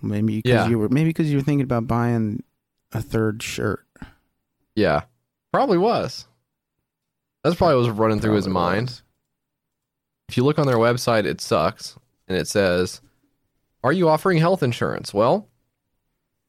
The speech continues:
Speaker 2: doesn't say the word no anywhere. It says, "We offer a platform that provides a guide to the best prices in healthcare quality and safety metrics per provider and hospital.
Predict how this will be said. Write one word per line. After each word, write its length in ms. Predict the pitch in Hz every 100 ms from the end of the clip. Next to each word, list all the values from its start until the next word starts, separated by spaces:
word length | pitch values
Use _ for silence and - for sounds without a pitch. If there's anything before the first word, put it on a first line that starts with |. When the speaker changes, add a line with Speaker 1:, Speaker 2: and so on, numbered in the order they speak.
| _ _ _ _ _ _
Speaker 2:
doesn't 320 | 92 120 135 -
say 160 | 113
the 100 | 104
word 220 | 98 98
no 440 | 82 85 85 69 87
anywhere. 500 | 87 82 73 78 107 -
It 100 | - 98
says, 480 | 107 98 98 - - _ _ _ _ _ _ _
"We 100 | 120
offer 320 | 120 160 214 196
a 80 |
platform 840 | 151 - 160 180 - 160 156 160 -
that 220 | 120 -
provides 540 | 120 107 113 139 156
a 120 | 92 107
guide 720 | 101 117 151 98 71 80 85
to 120 | - 110
the 100 | 104
best 420 | 104 131 - -
prices 640 | - 165 202 - 117 104
in 220 | - 104 104
healthcare 580 | 113 117 - - 147
quality 520 | 147 - 123 131 127 117
and 120 | 113
safety 480 | - 123 139 160 151
metrics 680 | 110 110 - 80 58 - -
per 280 | - 117
provider 640 | 120 - 107 98 98 92 87
and 180 | 87 90
hospital. 680 | 107 101 - 92 60 127